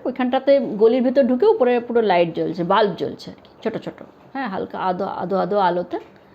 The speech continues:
বাল্ব জ্বলছে। আমরা আর কিছু করার নেই, আর কোথায় যে এসে পড়লাম, ভগবান জানে কোথায় নিয়ে যাচ্ছে। ভদ্রমহিলা টুকটুক টুকটুক করতে করতে আগে আগে যাচ্ছে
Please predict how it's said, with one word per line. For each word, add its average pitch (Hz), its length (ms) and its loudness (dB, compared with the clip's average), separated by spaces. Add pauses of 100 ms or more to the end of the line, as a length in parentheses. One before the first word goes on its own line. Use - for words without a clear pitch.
(380)
বাল্ব 165 320 0
জ্বলছে। 175 400 -6 (540)
আমরা 190 400 0
আর 190 60 -2
কিছু 202 280 -6
করার 196 360 2
নেই, 202 240 2
আর 190 140 4 (160)
কোথায় 196 420 2
যে 202 140 4
এসে 190 240 0
পড়লাম, 196 420 4
ভগবান 190 440 2
জানে 190 280 0 (120)
কোথায় 190 260 -4
নিয়ে 185 220 -4
যাচ্ছে। 196 420 -4 (480)
ভদ্রমহিলা 220 540 2
টুকটুক 220 320 -6
টুকটুক 214 240 -10
করতে 220 220 -6
করতে 226 240 -4
আগে 196 200 -2
আগে 220 180 -2
যাচ্ছে 220 400 -6